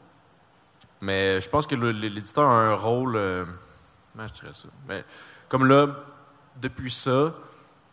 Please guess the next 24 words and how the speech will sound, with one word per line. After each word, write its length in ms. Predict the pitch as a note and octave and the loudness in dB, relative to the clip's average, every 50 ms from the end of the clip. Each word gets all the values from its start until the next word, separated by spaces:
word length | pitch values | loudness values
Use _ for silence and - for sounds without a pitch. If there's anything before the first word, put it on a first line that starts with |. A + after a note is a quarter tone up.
| - - - | -20 -20 -12
nous 100 | B2 C3 | -6 -6
autres, 140 | C#3 C3 B2 | -4 -4 -2
on 40 | A#2 | -4
va 80 | A2+ | -4
plus 160 | G#2+ - C3 | -2 -2 -2
rien 160 | C#3 A#2 C3 B2+ | -2 -2 -4 -6
savoir, 460 | B2 - A#2 A2+ A#2+ A#2+ A#2+ - - | -4 -4 -4 -2 0 -2 -2 -2 -4
aucun 520 | D3 C3+ C3 - C#3 C3 B2+ B2+ B2+ B2 | -4 -6 -4 -2 -2 0 0 2 0 0
roman 400 | A2 A#2 A2+ A2 A2+ A#2 A#2 A#2 | 2 0 0 0 0 -2 -2 -4
qui 140 | - - - | -6 -10 -8
va 100 | G#2+ A2 | -8 -8
parler 380 | - - A2 F#2 G#2+ G#2+ A2+ A2+ | -6 -6 -8 -6 -6 -8 -8 -8
de 140 | G#2+ G#2+ | -8 -8
quelconque 540 | G2+ - - - A#2 A2 G#2 A#2+ A2+ A#2 A2+ | -10 -6 -4 -4 -4 -4 -4 -6 -6 -6 -6
façon 380 | - G#2+ G2+ - - A2+ A2+ A2+ | -6 -6 -4 -4 -4 -6 -6 -6
de 60 | G#2 | -6
pédophilie, 540 | F#2 G#2 G#2 G2+ G2+ - - G#2+ G2 G#2 A2 | -6 -8 -8 -8 -8 -8 -10 -10 -10 -10 -8
de 120 | G#2 G#2+ | -6 -6
près 220 | G#2 - - - A2+ | -2 -2 -2 -2 -2
ou 40 | |
de 80 | A2 G2 | -8 -8
loin, 240 | G2+ G#2 A#2 A#2 A2+ | -8 -10 -10 -10 -10
tu 100 | A2 - | -12 -16
sais. 60 | A#2 | -20